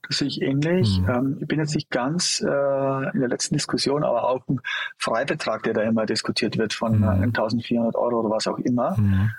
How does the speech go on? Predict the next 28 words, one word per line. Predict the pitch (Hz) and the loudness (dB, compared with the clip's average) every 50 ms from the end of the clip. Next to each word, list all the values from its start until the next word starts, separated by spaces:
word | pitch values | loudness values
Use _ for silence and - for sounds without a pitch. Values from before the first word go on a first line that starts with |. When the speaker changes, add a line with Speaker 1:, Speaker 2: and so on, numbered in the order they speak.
| - _ - | -8 _ -4
Speaker 1:
Äh, | 127 117 | -2 -2
ich | 113 | -2
hoffe, | 120 135 - - | -2 -4 -4 -4
das | - - | -4 -2
ist | |
jetzt | 135 131 - - | -4 -4 -4 -6
eine | 131 - | -4 -2
einigermaßen | - 123 131 123 117 113 113 110 110 - - - | 0 0 0 0 2 2 0 0 0 0 -2 -2
akkurat. | - 104 - - 113 107 98 101 135 - - _ - | -2 -2 -2 -2 -2 0 0 0 -2 -2 -4 _ 0
Der | 110 | 2
Speaker 2:
Mhm. | 101 | 2
Speaker 1:
würde | 92 120 - - | 2 2 0 0
uns | - 147 135 - - | 0 -2 -2 -2 -2
nicht | 135 120 - - - | -2 -2 -2 -2 -2
helfen. | 107 90 90 - - - | -2 -4 -4 -6 -4 0
Speaker 2:
Mhm. | 113 107 101 95 92 92 101 107 - _ _ | 2 2 4 4 2 2 0 -2 -4 _ _
Speaker 1:
Ja? | - - 156 180 - _ _ _ _ _ _ - - - - - _ | -4 -4 -4 -4 -6 _ _ _ _ _ _ -20 -20 -20 -20 -10 _
Also | - 123 117 113 117 117 117 117 117 113 113 113 110 - _ | -2 -2 0 0 2 2 2 2 2 2 0 -2 -4 -4 _
unsere | - 180 147 147 147 151 131 | -2 0 0 2 2 2 2
Mitarbeiter | 120 127 143 - 139 120 131 123 120 117 117 | 2 0 0 0 -2 0 0 -2 -2 -2 -2
bekommen | 117 117 - 123 117 123 123 | -2 -2 0 0 0 2 2
ja | 120 113 113 110 - | 2 0 0 0 -2
zehntausend | - 127 117 - - 113 107 135 135 127 113 - | -2 -2 -2 0 -2 -2 0 0 0 -2 -2 0
Euro | - 104 - - - | -2 -2 -2 -4 -6
an | - 113 | -6 -6
Stock | - - - - - - - - - | -6 -4 -4 -4 -4 -6 -10 -8 -6
Options, | - - - - - 151 160 180 - - | -6 -4 -4 -2 -2 0 0 0 0 2
Speaker 2:
Mhm. | 110 104 101 98 95 95 107 | 2 4 4 4 4 4 2